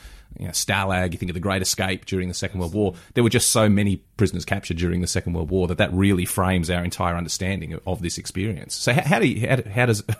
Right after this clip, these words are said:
Speaker 1: <laughs> how did you even begin to,
Speaker 2: Yeah.
Speaker 1: to dismantle that?
Speaker 2: Well, um, the way, well, I was, was struck by the great volume of work that had been done on, uh,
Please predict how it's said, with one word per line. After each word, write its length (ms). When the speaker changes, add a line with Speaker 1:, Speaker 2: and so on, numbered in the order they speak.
Speaker 1:
<laughs> 280
how 100
did 100
you 80
even 240
begin 440
to, 260
Speaker 2:
Yeah. 60
Speaker 1:
to 120
dismantle 440
that? 200
Speaker 2:
Well, 400
um, 460
the 80
way, 320
well, 340
I 300
was, 400
was 120
struck 380
by 120
the 100
great 320
volume 420
of 140
work 220
that 100
had 100
been 420
done 220
on, 320
uh, 240